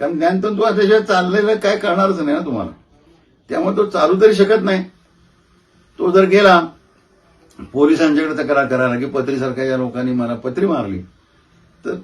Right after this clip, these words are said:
ते म्हणायचे, "कुठे आहे पत्री बघ, काय झाले, काय, अ, नाल मारलेत का पायात?" तर "नाही." "मग कुठे आहे, तुला काय जखम वगैरे?" "काय जखम नाही आणि काय नाही."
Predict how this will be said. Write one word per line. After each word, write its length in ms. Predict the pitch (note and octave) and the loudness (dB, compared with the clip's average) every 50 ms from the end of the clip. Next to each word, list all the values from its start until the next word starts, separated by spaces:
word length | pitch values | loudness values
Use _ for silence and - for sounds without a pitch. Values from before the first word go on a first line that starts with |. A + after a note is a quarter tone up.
| _ | _
ते 80 | G3+ G3+ | -4 -4
म्हणायचे, 380 | G3+ G#3 G3 G3+ G3+ G#3+ A3 | -2 -2 -2 0 2 0 0
"कुठे 200 | G#3+ - A3+ A#3 | 0 -2 -4 -2
आहे 100 | A#3 A3 | -2 2
पत्री 300 | F#3+ G3+ - - D3+ D3 | 2 0 0 0 -2 -2
बघ, 220 | C3+ B2+ B2 A2+ A2 - - - | 0 0 -2 -4 -6 -10 -14 -8
काय 160 | - C#3+ D#3+ F3 | -4 -2 0 0
झाले, 280 | D3 B2 A2 A2 A2 | 0 0 -2 -2 -4
काय, 200 | G#2 G#2+ A#2 A2 | -6 -8 -8 -8
अ, 800 | G#2 G2 - _ _ _ _ _ - _ _ - - - F#2+ F#2 F#2+ | -10 -12 -18 _ _ _ _ _ -20 _ _ -16 -14 -12 -12 -10 -10
नाल 280 | G2+ - A#2+ - F3 G3 | -8 -4 -2 0 0 0
मारलेत 360 | F#3 E3+ C#3+ - - C#3 B2+ C3 | 2 2 2 2 2 0 0 0
का 80 | A#2+ | -4
पायात?" 380 | - - - A#2+ A2 G#2 G2 G2+ - _ _ _ _ _ _ _ _ _ _ _ _ _ _ _ _ _ | -2 -2 -2 -4 -4 -6 -8 -10 -16 _ _ _ _ _ _ _ _ _ _ _ _ _ _ _ _ _
तर 80 | F3 F#3+ | -2 0
"नाही." 540 | G3 G#3 A3+ A3+ A#3 G3+ E3+ D#3+ E3 - - | 2 4 4 4 4 4 2 0 -2 -4 -12
"मग 180 | - - F3+ F#3 | -10 -8 -8 -4
कुठे 200 | G3+ G#3+ G#3 A3+ | -4 -2 2 2
आहे, 120 | A3+ G#3+ | 2 2
तुला 140 | F#3+ F#3 E3 | 2 0 0
काय 180 | D3+ D3+ D3+ D3 | 0 -2 -2 -2
जखम 320 | C#3 D3 - F3 F#3+ F#3+ | -2 -2 -2 0 -2 0
वगैरे?" 280 | F3+ E3 D3 C#3+ C3+ C3+ | 0 0 0 -2 -2 -4
"काय 260 | C3 - - G3+ G#3 | -4 -4 -4 -2 0
जखम 300 | F#3+ F#3+ F#3 F#3+ G3 G3 | 0 -2 0 -2 -2 0
नाही 120 | G3+ A3 | 0 -2
आणि 100 | A3+ A3+ | -2 -2
काय 160 | A3+ F#3+ F3 D#3 | 0 0 0 0
नाही." 160 | C#3 B2 | 0 -2